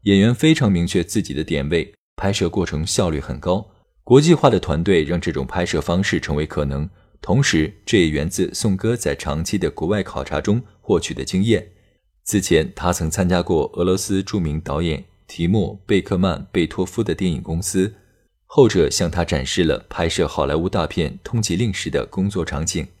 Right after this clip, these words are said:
此后数年，宋哥一直希望好莱坞的工业体系可以嫁接到中国来，这在《战狼二》中得到部分实现。但事实上，吴京依旧跟以前一样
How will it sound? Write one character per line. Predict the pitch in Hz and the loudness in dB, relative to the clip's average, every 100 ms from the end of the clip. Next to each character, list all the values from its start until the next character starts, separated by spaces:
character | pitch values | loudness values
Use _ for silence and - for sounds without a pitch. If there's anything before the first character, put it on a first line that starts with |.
| _ _ - | _ _ -10
此 | - 92 | -4 0
后 | 104 | 0
数 | - 117 | 2 0
年， | 78 64 - _ _ | 0 -4 -8 _ _
宋 | - 139 | 0 2
哥 | 113 135 - | 4 4 4
一 | 135 | 0
直 | 110 95 | 0 0
希 | - 101 | 2 2
望 | 87 73 | 2 0
好 | - 69 | -2 0
莱 | 71 | 0
坞 | 104 | 0
的 | 117 | -2
工 | - 117 | 0 0
业 | 113 | -2
体 | 78 64 | -4 -6
系 | - 80 - | -4 -4 -6
可 | - 80 | -6 -2
以 | 73 | -2
嫁 | - 92 | 0 -2
接 | 80 85 | 0 0
到 | 73 | -2
中 | 71 101 | 0 0
国 | 87 | 0
来， | 71 65 - _ _ - | -2 -4 -8 _ _ -6
这 | - | 0
在 | 123 104 | 2 4
《战 | 131 | 2
狼 | 98 85 | 2 2
二》 | 101 80 | 2 0
中 | 82 95 - | -2 -2 -4
得 | 78 | -4
到 | 76 76 | -2 -2
部 | - | -2
分 | 107 80 | -4 -4
实 | 73 71 | -4 -6
现。 | - 76 - _ _ _ _ _ | -4 -6 -8 _ _ _ _ _
但 | 120 | -2
事 | 110 127 | 0 0
实 | 85 | -2
上， | 73 76 64 - _ _ - | -2 -2 -4 -10 _ _ -2
吴 | 110 | 0
京 | 113 135 139 | 2 0 0
依 | 139 143 | -2 2
旧 | 110 | 0
跟 | 80 104 | 2 0
以 | 76 | 0
前 | - 76 | -4 -6
一 | 69 | -4
样 | 71 76 | -4 -4